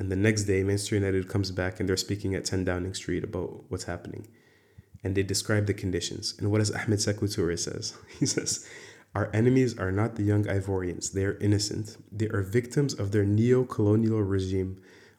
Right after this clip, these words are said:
where the law of money places man in a social hierarchy. <laughs> We all know the method of corruption which prevails in the relations between certain Ivorian executives and the Ivorian people."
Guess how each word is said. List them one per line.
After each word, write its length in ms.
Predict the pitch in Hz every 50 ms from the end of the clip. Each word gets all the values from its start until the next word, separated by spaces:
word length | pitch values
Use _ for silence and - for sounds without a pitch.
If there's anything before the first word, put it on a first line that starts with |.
| _ -
where 120 | 104 101
the 100 | 101 101
law 320 | 95 98 101 110 117 127 -
of 160 | 107 104 98
money 280 | 101 101 104 110 117 117
places 420 | - - - 104 98 - 101 92
man 300 | 95 98 98 104 107 110
in 140 | 104 - 101
a 60 | 98
social 400 | - - - 104 104 104 - 101
hierarchy. 600 | 95 95 98 98 98 98 101 101 - - 107 101 -
<laughs> 80 | - - - - - - - - - - - - -
We 160 | 107 104 -
all 180 | - 107 117 123
know 140 | 127 135 131
the 120 | 117 110
method 340 | 104 107 113 113 127 117 113
of 120 | 110 -
corruption 480 | - - 104 101 101 - - 113 110 104
which 200 | 104 101 104 -
prevails 440 | - 104 92 92 101 101 107 110 -
in 120 | - 101
the 80 | 101 95
relations 500 | 98 98 101 107 107 - - 113 107 104
between 340 | 98 98 - - 104 95
certain 300 | 92 - - 110 101 101
Ivorian 480 | 104 85 98 95 101 104 104 104 101 -
executives 600 | - 95 98 - 104 104 104 - 113 117 110 -
and 120 | - - 98
the 60 | 92
Ivorian 380 | 92 95 98 101 98 98 98 95
people." 380 | - 101 101 104 98 95 98